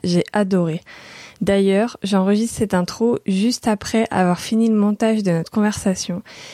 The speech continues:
et j'ai le sourire aux lèvres. J'ai même ri à nouveau en nous entendant nous marrer. Donc c'est parti, je vous laisse pour une heure de fun avec un peu de sérieux quand même, et je vous retrouve à la fin pour des infos importantes. Bonjour Pascaline.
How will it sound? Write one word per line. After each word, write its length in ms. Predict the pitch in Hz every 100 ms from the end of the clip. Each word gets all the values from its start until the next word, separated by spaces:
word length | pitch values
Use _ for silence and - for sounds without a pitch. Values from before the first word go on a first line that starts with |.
| - -
et 140 | 202 196
j'ai 260 | 208 220 -
le 160 | 180
sourire 480 | 180 - 214 220 214
aux 60 | 180
lèvres. 240 | 160 165
J'ai 180 | 185 185
même 260 | 185 180 190
ri 240 | 196 226
à 100 | 220
nouveau 440 | 190 190 185 214 -
en 120 | 180
nous 260 | 180 170 190
entendant 480 | 202 208 196 196
nous 120 | 214 185
marrer. 440 | 175 190 185 185 - - - - - _
Donc 160 | 202 180
c'est 200 | - 262
parti, 500 | 247 240 - - 262
je 120 | 226 196
vous 80 | 196
laisse 260 | 196 196
pour 300 | - 180 180 -
une 200 | 214 240
heure 200 | 247 220
de 100 | 208
fun 320 | - 202 214 -
avec 380 | 175 170 175 -
un 140 | 196 196
peu 120 | 208
de 60 | -
sérieux 380 | 196 185 175 -
quand 120 | 165
même, 240 | 170 214 226 - - - -
et 120 | 220
je 60 | 202
vous 60 | 208
retrouve 340 | - 214 190
à 140 | - 214
la 160 | 226
fin 280 | 202 240 240
pour 200 | 240 202
des 240 | 180 170 180
infos 320 | 180 - 254 -
importantes. 800 | 247 233 240 - 240 226 - - - _ - _ _ _ _ _ _ _ _
Bonjour 300 | 233 233 349
Pascaline. 680 | 480 440 349 320 302 302